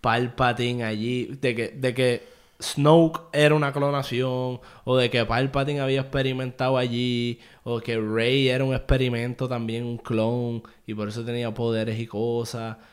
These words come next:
Y hay diferentes teorías sobre eso. Que entonces pues está gufiado porque le da ese layer, ese layer de...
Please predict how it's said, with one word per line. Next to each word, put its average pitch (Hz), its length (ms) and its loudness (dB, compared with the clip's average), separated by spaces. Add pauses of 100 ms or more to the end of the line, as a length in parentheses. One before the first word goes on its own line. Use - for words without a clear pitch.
(140)
Y 113 180 2
hay 110 140 2
diferentes 160 560 0
teorías 180 340 4
sobre 113 420 0
eso. 104 240 -4 (420)
Que 110 100 -8
entonces 131 280 -4
pues 156 140 -2
está 98 160 -4
gufiado 135 340 2
porque 107 240 -2
le 101 80 -2
da 95 120 -2
ese 131 200 -2
layer, 110 640 -2 (480)
ese 123 220 -4
layer 123 440 0 (240)
de... 87 440 -8